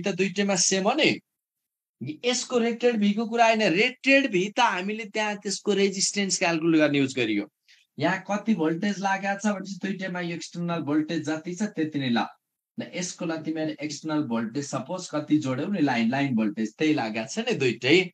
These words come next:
भनेपछि अब आर कुनको बढी? R कम हुने, R कम हुने भनेको त यसको हो नि त, हाई पावरवाला बल्बको आर कम छ भने त्यसमा brightness बढी आउँछ। ल, अब यति गर्न जान्नु पर्यो। सकिन्छ, अब अगाडि बढौँ है।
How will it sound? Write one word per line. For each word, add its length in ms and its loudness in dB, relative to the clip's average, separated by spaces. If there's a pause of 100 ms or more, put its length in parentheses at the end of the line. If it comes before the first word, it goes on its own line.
(540)
भनेपछि 840 -2 (160)
अब 160 4 (360)
आर 280 4
कुनको 360 0
बढी? 360 0 (680)
R 320 4 (140)
कम 320 6
हुने, 160 0 (180)
R 300 4
कम 240 -4
हुने 180 -4
भनेको 300 -4
त 160 -8
यसको 360 -4
हो 60 2
नि 120 0
त, 100 -2
हाई 400 0
पावरवाला 560 0
बल्बको 360 -4
आर 360 -2
कम 240 -4
छ 80 -10
भने 160 -8
त्यसमा 320 -8
brightness 580 -4
बढी 220 -2
आउँछ। 280 -10 (360)
ल, 80 4 (840)
अब 180 -2
यति 320 -2
गर्न 260 -4
जान्नु 380 -4
पर्यो। 160 -4
सकिन्छ, 420 -4
अब 140 2
अगाडि 320 0
बढौँ 240 -4
है। 100 2